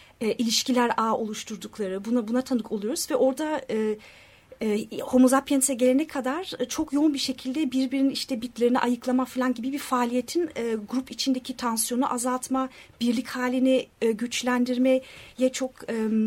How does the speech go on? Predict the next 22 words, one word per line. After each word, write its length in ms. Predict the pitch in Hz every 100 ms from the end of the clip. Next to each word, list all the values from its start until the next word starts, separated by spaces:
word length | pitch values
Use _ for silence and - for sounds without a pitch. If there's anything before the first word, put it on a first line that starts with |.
| 214 - -
yardımcı 520 | 226 226 226 247 233
olduğu, 580 | - 226 208 208 196 202 -
grup 160 | 233 220
içinde 340 | - 247 233
bir 80 | 214
takım 420 | 233 226 233 226 -
iç 200 | 240 -
grupların 460 | - 226 226 220
oluşturulması, 960 | 220 208 214 - 214 214 208 - 208 196 _ _ _ _ -
müttefik, 640 | 233 233 220 220 226 - -
e, 320 | 226 202 185 - - -
hallerin 420 | - 240 233 233
oluşturulmasında 720 | 233 226 226 247 233 - 233
çok 200 | 233 226
önemli 240 | 233 220 214
olduğunu 380 | 208 208 214 208
görüyoruz. 500 | 220 220 233 415 - - - - -
Ve 200 | 262 226
bu 320 | 311 453 - - - - -
perspektiften 720 | 277 - 277 - - 330 294
bakan 400 | 285 277 269 - 220 -
ki-, 180 | -